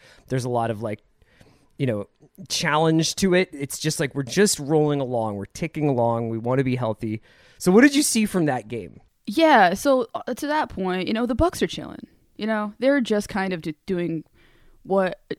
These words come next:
Speaker 2: team that just won a championship is supposed to do. You know, Giannis, if he was playing more minutes, would probably be the runaway M V P. He probably still should be anyways. He's kind of become, like, the LeBron of this era in that, like,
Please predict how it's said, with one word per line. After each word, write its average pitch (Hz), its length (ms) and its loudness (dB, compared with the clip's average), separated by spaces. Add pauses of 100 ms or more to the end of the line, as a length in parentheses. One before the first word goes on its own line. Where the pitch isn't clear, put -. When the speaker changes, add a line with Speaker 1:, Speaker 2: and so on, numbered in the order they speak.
Speaker 2:
team 190 300 0
that 160 100 -4
just 156 240 -6
won 156 140 -6
a - 80 -10
championship - 640 -10
is - 100 -10
supposed - 460 -12
to 208 80 -4
do. 226 500 0
You 208 80 -4
know, 190 80 -2
Giannis, 254 540 4
if 220 180 0
he 240 100 0
was 196 200 2
playing 208 240 0
more 175 120 0
minutes, 170 320 -2
would 170 120 -8
probably 165 460 -4
be 160 140 -4
the 151 120 -8
runaway 151 400 -4
M 151 140 -4
V 151 120 -4
P. 160 320 -4 (320)
He - 140 -10
probably 302 500 0
still 185 260 -4
should 185 280 -6
be 180 180 -6
anyways. 262 840 -8
He's 240 220 4
kind 294 240 6
of 277 480 -2
become, 190 460 0
like, 175 640 -2 (400)
the 185 100 0
LeBron 175 800 0
of 190 140 -2
this 196 180 -2
era 196 480 0
in 185 160 -4
that, 165 340 -4
like, 165 320 -8